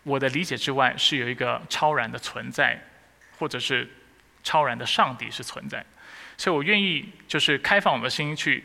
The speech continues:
去思考这样的可能性，以至于之后我接触了基督教的信仰，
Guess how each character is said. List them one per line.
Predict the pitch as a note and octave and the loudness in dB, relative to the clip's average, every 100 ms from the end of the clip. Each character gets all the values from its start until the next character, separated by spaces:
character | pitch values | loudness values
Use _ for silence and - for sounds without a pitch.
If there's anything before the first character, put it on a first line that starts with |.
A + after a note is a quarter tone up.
| - | -6
去 | - | -2
思 | - F#3 | -2 -2
考 | - A2+ | -2 -4
这 | |
样 | C3 | -4
的 | B2 | -6
可 | - A#2+ | -8 -10
能 | - | -10
性， | C#3 C#3 - - - - - | -8 -8 -10 -16 -16 -18 -2
以 | D#3 | 2
至 | D#3 G#3+ | 4 4
于 | E3 | 4
之 | E3 G3 | 2 4
后 | G#3 | 4
我 | D3 | 4
接 | C3 D#3+ | 2 0
触 | - D#3 C3 | 2 0 2
了 | B2 A#2 G2+ | 2 0 -4
基 | - D#3+ | -6 -4
督 | D#3+ | 2
教 | D#3 | 2
的 | C3 | 2
信 | - E3 | -2 -2
仰， | B2 G#2+ | -2 -4